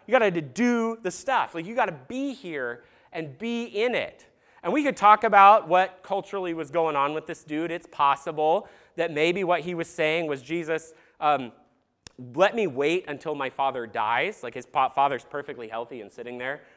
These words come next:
But he's like, "Let me wait until I'm the patriarch of my family and I get to make the decisions. Jesus, let me wait until I'm there." Or, I mean, it could just be literal. Like,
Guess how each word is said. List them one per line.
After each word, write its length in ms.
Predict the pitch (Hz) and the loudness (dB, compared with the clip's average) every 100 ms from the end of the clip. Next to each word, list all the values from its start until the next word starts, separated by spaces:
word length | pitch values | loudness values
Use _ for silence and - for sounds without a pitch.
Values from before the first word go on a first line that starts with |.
| - | -2
But 260 | 156 151 - - - | 2 2 0 -18 -6
he's 160 | 190 | -2
like, 140 | 185 180 | 0 2
"Let 140 | 196 | 2
me 100 | 233 | 0
wait 560 | 165 139 196 190 156 143 | -4 -2 0 0 -2 -6
until 360 | 147 139 156 - | -10 -6 -6 -4
I'm 380 | 147 156 170 185 | 0 2 2 0
the 60 | 165 | -8
patriarch 600 | 170 156 - 147 131 143 | -10 -12 -8 -4 -4 -4
of 100 | 127 | -10
my 160 | 117 | -10
family 720 | 113 143 139 131 107 98 98 _ _ _ - | -10 -8 -6 -6 -8 -10 -16 _ _ _ -8
and 140 | 139 - | -8 0
I 240 | 135 139 | 4 4
get 180 | 139 135 | 4 -4
to 80 | 139 | -4
make 240 | 127 120 | -6 -6
the 80 | - | -8
decisions. 800 | 113 - 120 107 - - - - - | -8 -8 -10 -8 -8 -4 -6 -6 -8
Jesus, 340 | 170 156 151 | -6 -6 -2
let 160 | 196 202 | -2 0
me 100 | 170 | -4
wait 520 | 123 147 160 147 123 | 0 2 2 0 -4
until 340 | 123 - 143 | -10 -4 0
I'm 180 | 123 113 | 0 0
there." 220 | 123 113 - - - | -4 -4 -8 -12 2
Or, 420 | 240 302 202 185 | 6 10 8 8
I 60 | |
mean, 160 | 185 220 | 4 4
it 140 | 220 | 2
could 220 | - 233 180 | 2 2 2
just 200 | 190 143 | -8 -6
be 120 | 196 | -6
literal. 640 | 139 135 196 156 95 76 | -2 2 4 4 0 -4
Like, 360 | 120 160 143 - | 4 4 4 -4